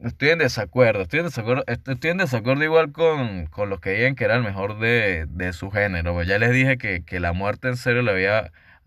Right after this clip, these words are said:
le había proporcionado demasiado valor a, a la música y a todo lo que hizo, pero no era el mejor en su género. No, si yo tuviese, en mi opinión, ¿no? Si yo, en mi opinión, si yo tuviese que escoger a,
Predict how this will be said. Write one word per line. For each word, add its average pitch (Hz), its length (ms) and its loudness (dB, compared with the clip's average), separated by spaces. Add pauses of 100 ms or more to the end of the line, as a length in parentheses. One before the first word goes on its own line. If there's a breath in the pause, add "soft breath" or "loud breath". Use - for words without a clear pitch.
(120)
le 92 120 -2
había 95 260 2
proporcionado 92 680 -4
demasiado 98 460 0
valor 92 280 0
a, 101 80 2
a 90 180 -2
la 85 140 -2
música 90 400 -6
y - 20 -8
a 80 100 -4
todo 87 160 -4
lo 98 140 -4
que 87 200 -2
hizo, 120 280 -6 (440 loud breath)
pero 104 200 2
no 113 120 0
era 131 120 4
el 143 80 2
mejor 107 340 0
en 131 100 0
su 98 160 -8
género. 92 420 -6 (140)
No, 87 160 -10
si 98 200 -6
yo 117 140 4
tuviese, 165 460 2
en 98 140 -4
mi 101 60 -6
opinión, 95 640 -2
¿no? 117 200 -2 (140)
Si - 140 -10
yo, 101 160 -2
en 104 80 -8
mi 104 80 -4
opinión, 104 320 -2
si 123 120 -6
yo 101 140 -4
tuviese 135 360 0
que 139 100 -2
escoger 127 600 -2 (600 loud breath)
a, 90 560 4